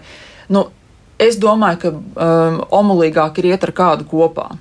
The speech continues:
Daudz cilvēku iet vienatnē, un es arī kopumā esmu cilvēks, kam patīk ceļot vienatnē un arī iet ceļu vienatnē, bet atsevišķos posmos,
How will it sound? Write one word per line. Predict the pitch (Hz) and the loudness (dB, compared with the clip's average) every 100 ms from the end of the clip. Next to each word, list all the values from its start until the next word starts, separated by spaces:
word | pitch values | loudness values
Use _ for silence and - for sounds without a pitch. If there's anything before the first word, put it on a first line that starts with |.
| - _ _ - - - _ _ 185 | -20 _ _ -20 -20 -20 _ _ -2
Daudz | 214 262 - | 0 2 0
cilvēku | - 262 214 180 208 | 0 0 2 -2 -4
iet | 196 | -4
vienatnē, | 190 247 233 208 180 | -2 -2 -2 -2 0
un | 170 | 0
es | 202 | 0
arī | 226 185 | 0 -2
kopumā | - 190 202 180 170 | 0 -2 0 -2 -2
esmu | 202 180 | -2 -2
cilvēks, | 202 202 175 156 | 0 2 2 -2
kam | - 165 | -6 -8
patīk | 160 196 180 156 | -2 -2 -2 -4
ceļot | - 190 170 160 | -2 0 0 0
vienatnē | 185 190 170 160 160 | 0 0 -2 -2 -2
un | 156 | 0
arī | 160 160 160 | 0 0 0
iet | 185 | 0
ceļu | - 254 233 | 0 0 2
vienatnē, | 220 202 180 180 170 - - - | 0 -2 -2 -2 -2 -6 -18 -8
bet | 175 | -2
atsevišķos | 202 220 180 175 160 156 | -2 0 -4 -2 -4 -2
posmos, | 190 220 220 175 170 | 0 0 2 -2 -2